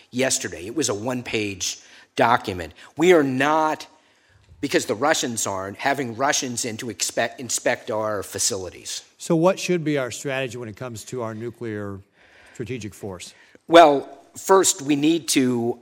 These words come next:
Speaker 1: uh, upgrade to make sure that we are not, uh, y-, you know, we are not heading down a path, which I believe we were, uh, some years ago,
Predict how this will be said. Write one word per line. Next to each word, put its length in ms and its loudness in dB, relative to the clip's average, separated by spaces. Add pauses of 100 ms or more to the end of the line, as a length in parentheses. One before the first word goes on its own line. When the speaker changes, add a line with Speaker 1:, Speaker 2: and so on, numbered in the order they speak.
Speaker 1:
uh, 320 2
upgrade 540 2
to 80 0
make 180 0
sure 240 2
that 160 -2
we 160 -2
are 100 0
not, 480 2 (420)
uh, 680 0 (140)
y-, 180 -14
you 300 -8
know, 100 -6
we 180 0
are 100 4
not 220 0
heading 340 -2
down 220 -2
a 60 -10
path, 400 -2
which 200 -4
I 120 0
believe 420 -6
we 120 -6
were, 520 -2 (400)
uh, 500 -4
some 340 -2
years 340 -2
ago, 500 -8